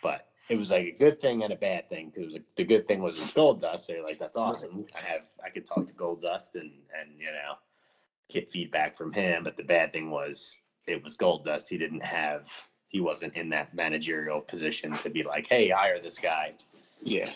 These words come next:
Speaker 1: So I remember I talked to Goldust after my two matches and asked him for his feedback, and it was all positive. And, you know, he was just like, I was like, "Is there anything I can really do, like, to kinda
Speaker 2: Yeah.
Speaker 1: get any more, you know, whatever, like, positive,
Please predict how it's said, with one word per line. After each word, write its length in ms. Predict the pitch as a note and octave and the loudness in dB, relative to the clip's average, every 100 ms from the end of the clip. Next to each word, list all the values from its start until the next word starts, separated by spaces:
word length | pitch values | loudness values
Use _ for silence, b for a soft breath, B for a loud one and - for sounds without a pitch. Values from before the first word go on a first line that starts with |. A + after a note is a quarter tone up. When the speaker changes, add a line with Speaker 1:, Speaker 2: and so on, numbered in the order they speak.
| - | -10
Speaker 1:
So 160 | - D#2 | -8 -6
I 100 | D#2+ | -6
remember 640 | D#2 D#2+ D#2+ D2+ D2 C#2+ _ _ - | -6 -4 -4 -2 -2 -4 _ _ -4
I 100 | G2+ | 2
talked 300 | - B2 - | 8 8 8
to 80 | A#2 | 2
Goldust 460 | A#2 A2+ A2 G#2+ G#2+ | 2 4 2 0 -2
after 220 | G2 G#2+ | -2 -2
my 160 | G2+ G2+ | -2 -2
two 200 | - G#2+ | -2 -2
matches 540 | F#2 F2 F2 G2 G2 | -2 -2 -4 -6 -6
and 80 | F2+ | -6
asked 240 | D#2+ E2 E2+ | -6 -8 -10
him 100 | E2 | -8
for 120 | F2 | -6
his 120 | E2 | -6
feedback, 540 | - E2+ D#2 E2 F2 - | -8 -12 -4 0 -2 -4
and 100 | E2 | -8
it 80 | D2 | -8
was 100 | E2 | -4
all 140 | E2+ | -2
positive. 640 | - E2+ D#2+ E2 E2 F2+ F#2 | 0 0 -2 -8 -4 -4 -4
And, 340 | D#2+ D2+ D2+ D2+ | -12 -14 -20 -16
you 80 | F2 | -10
know, 280 | D#2+ D2+ D2+ | -6 -4 0
he 80 | D#2 | 2
was 260 | - - | 2 0
just 180 | - - | -2 -4
like, 300 | D#2 D2+ - G2+ | -4 -6 -6 -4
I 60 | |
was 100 | E2 | -2
like, 120 | D#2+ F2+ | -4 0
"Is 60 | |
there 100 | F2+ | 4
anything 300 | G#2+ A2+ G#2 G#2 | 4 4 4 2
I 100 | G#2+ | 0
can 160 | A2+ | 0
really 280 | G#2+ G#2 F#2 F2+ | 2 2 2 2
do, 360 | B2 D#3 D3+ | 4 6 6
like, 200 | B2+ G#2+ G#2+ | 4 0 -6
to 60 | |
kinda 360 | - A2 G2+ G2 | -6 -4 -4 -4
Speaker 2:
Yeah. 120 | G#2+ - - - - _ _ _ _ _ _ | -4 -6 -12 -20 -20 _ _ _ _ _ _
Speaker 1:
get 200 | B2+ A2+ | -2 0
any 240 | G#2 G#2 A2 | 2 -2 -2
more, 560 | A2+ A#2 G#2+ G#2+ G#2+ - _ | 0 0 -2 -4 -6 -10 _
you 120 | G#2+ F2+ | -6 -4
know, 300 | D#2+ D#2+ E2 | -4 -6 -4
whatever, 440 | F#2+ G#2+ A#2 B2+ | 0 2 2 2
like, 180 | A#2+ F2+ | 0 -2
positive, 480 | - G#2 A2 A2 | -2 0 0 -2